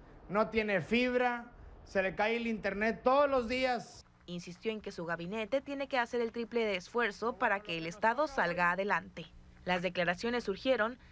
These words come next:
Speaker 2: tras la presentación del primer tramo rehabilitado de la carretera Monterrey-Colombia en Anáhuac, en donde el gobernador aseguró que en dos años estaría listo el proyecto de conectividad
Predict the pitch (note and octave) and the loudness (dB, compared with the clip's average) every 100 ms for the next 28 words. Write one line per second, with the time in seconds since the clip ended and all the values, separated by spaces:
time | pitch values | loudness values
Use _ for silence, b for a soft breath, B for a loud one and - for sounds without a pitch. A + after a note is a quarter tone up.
0 | - C#4+ D4 D4+ D4 D4 C#4+ C4 C#4 G#3+ | -2 2 4 4 2 -4 -4 -2 -2 -4
1 | F#3 G3 F#3 F#3 F#3+ G3+ G3 G3+ G#3+ G#3+ | -4 -4 -4 -4 -2 0 0 2 0 0
2 | F3+ E3+ E3 G3+ A3+ A#3+ G3+ E3 E3 E3+ | -2 -4 0 0 2 0 0 -2 -6 -4
3 | G3 G#3 G3 F3+ - F#3 F#3 G#3 G#3+ G#3 | 0 0 -2 -6 -4 -4 -2 0 0 0
4 | A3+ A#3 F#3+ F3 G3+ G#3+ G#3 - b b | 0 -2 -2 0 0 0 -4 -14 b b
5 | - E3+ E3+ E3 E3 E3 E3 E3 E3 F3+ | -10 -6 -4 -2 0 0 0 0 2 0
6 | F3 - F#3 - C4+ C4 F3+ b b b | -2 -4 -4 -2 0 2 0 b b b
7 | - F3+ F3+ F3 G3 B3 C#4 D4+ - C#4 | -4 -4 0 -2 0 0 0 -4 -2 -4
8 | C#4 D4 C#4+ C#4+ C#4+ C4 A3 G#3 A3+ - | 0 0 0 -2 -4 -4 -4 -2 -2 -2
9 | A3 G3+ F3+ F3 F3 F3 A3 | -2 -2 -4 -4 -6 0 0